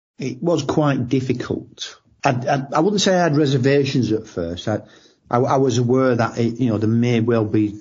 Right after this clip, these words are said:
some things, um, that, you know, that I, I would, I would say that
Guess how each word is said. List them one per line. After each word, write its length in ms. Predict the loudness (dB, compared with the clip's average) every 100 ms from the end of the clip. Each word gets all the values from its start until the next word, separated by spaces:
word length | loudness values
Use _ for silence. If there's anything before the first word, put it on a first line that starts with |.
| -14
some 360 | -6 0 0 0
things, 680 | 0 0 2 0 0 -4 -4
um, 580 | -2 0 0 0 -2 -6 -20 _ _ -20 -20 _ _ -14 -14 -14 -20 -20 _ -4
that, 240 | -2 2
you 80 | 2
know, 80 | 2
that 140 | 0
I, 320 | 0 -4 -2
I 20 |
would, 300 | 0 0 -4 -2
I 80 |
would 160 | 0 0
say 380 | 0 0 2 2
that 260 | 0 -4